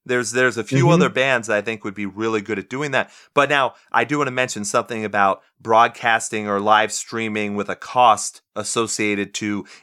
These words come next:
Speaker 1: if they're doing live shows where they're actually out touring.
Speaker 2: Mm-hmm.
Speaker 1: They probably would get a little worried that, let's say they were in New York City and they were coming to Boston, Boston.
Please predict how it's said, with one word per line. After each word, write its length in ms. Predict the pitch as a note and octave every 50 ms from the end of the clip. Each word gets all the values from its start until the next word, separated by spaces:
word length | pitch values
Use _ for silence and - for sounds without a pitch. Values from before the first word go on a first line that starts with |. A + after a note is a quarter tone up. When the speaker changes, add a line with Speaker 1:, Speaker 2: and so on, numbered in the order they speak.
| _ -
Speaker 1:
if 160 | A#2+ A#2+ -
they're 140 | A#2 A2 G#2+
doing 340 | G2 A2 G#2 G#2 G#2 G2+
live 320 | G2 G#2 G#2 G2+ G2+ G2+ -
shows 480 | - - A2+ G#2 G2 G2+ G2+ G2 F#2 G2
where 120 | G#2 F#2+ F#2
they're 140 | F#2+ -
actually 440 | F#2 G2+ G2+ - - - G#2 G2 - -
out 280 | G2+ F#2+ F#2+ - -
touring. 480 | - - A#2+ A#2 A#2 A2 G#2 F#2+ E2+ - _ - _ _ _ - C3
Speaker 2:
Mm-hmm. 240 | B2 C3 B2+ B2+ B2+ - _ -
Speaker 1:
They 180 | A2+ B2 A#2+
probably 460 | A#2 - - D3+ C#3+ D3 C3+ C3+ C3
would 260 | A#2 A2 B2 D3 D3 B2+
get 140 | B2 C3+ B2
a 40 | B2
little 260 | B2 A#2+ A#2 A2+ G#2
worried 400 | G2+ A#2+ A#2 A#2+ A#2+ A#2 A2+ G2+ G#2+
that, 240 | G#2+ G2+ G2 - - _ _ -
let's 220 | A2 B2 C#3 C#3 -
say 480 | - C#3 B2 B2+ B2 A#2 A2+ A2+ G#2+ _ _ _
they 200 | - A2 A2+ A#2
were 120 | A2+ A2+ F2+
in 200 | B2 B2+ B2+ B2
New 60 | A#2
York 240 | A#2 A#2+ A#2 A2 -
City 500 | - - C#3+ B2 A2 G#2 F#2+ F#2 F#2 _ _ _ _ _ _
and 160 | A2+ A2+ G#2
they 80 | A2 G#2+
were 100 | G#2+ G#2+
coming 340 | - - B2+ A#2+ A#2 A#2 G#2+
to 80 | - A2
Boston, 720 | G2 - A2+ A2+ A2 - - - - G2 F2+ F2+ F2 D#2+ _ _ _ _ _
Boston. 460 | - A#2+ A2 A2 - - E2+ D#2 D#2